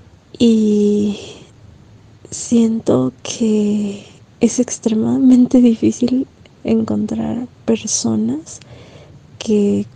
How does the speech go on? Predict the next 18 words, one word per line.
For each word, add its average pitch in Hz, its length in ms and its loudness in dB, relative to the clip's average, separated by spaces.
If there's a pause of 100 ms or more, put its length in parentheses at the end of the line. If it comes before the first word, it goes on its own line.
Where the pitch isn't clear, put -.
(160)
cumplan 220 460 0
con 196 680 0
esos, - 1000 -6 (160)
vamos - 480 -4
a 240 60 -2
llamarle, 214 880 -2 (640)
requisitos, 233 920 -4
o 220 140 -2
más 214 260 0
bien 220 360 0
mis 214 420 -6
no 208 260 0
negociables 220 960 -4 (800)
que 208 640 -4 (120)
tengo. 208 360 2 (1120)
Entonces 196 560 2
mi 220 180 2
pregunta 208 720 -6